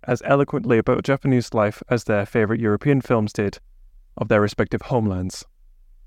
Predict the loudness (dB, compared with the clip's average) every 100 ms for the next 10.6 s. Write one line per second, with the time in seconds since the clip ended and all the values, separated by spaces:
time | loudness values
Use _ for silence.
0 | -20 -20 -20 -20 -8 2 6 6 2 0
1 | 0 2 2 4 4 2 -4 -8 -18 -20
2 | -20 -20 -18 -6 -4 0 4 4 4 0
3 | -2 _ _ 0 2 0 0 0 0 0
4 | -2 0 -2 -2 -2 -2 -2 -6 -4 -2
5 | 0 0 -2 -4 -2 -2 0 -4 -2 -2
6 | -2 -2 0 -2 -4 -10 -18 _ _ _
7 | _ _ _ -6 -2 -2 -4 -10 -18 _
8 | -20 _ _ _ _ _ _ -20 -20 _
9 | _ -2 0 2 0 -2 -4 -4 -2 -4
10 | -4 -4 -4 -4 -4 -4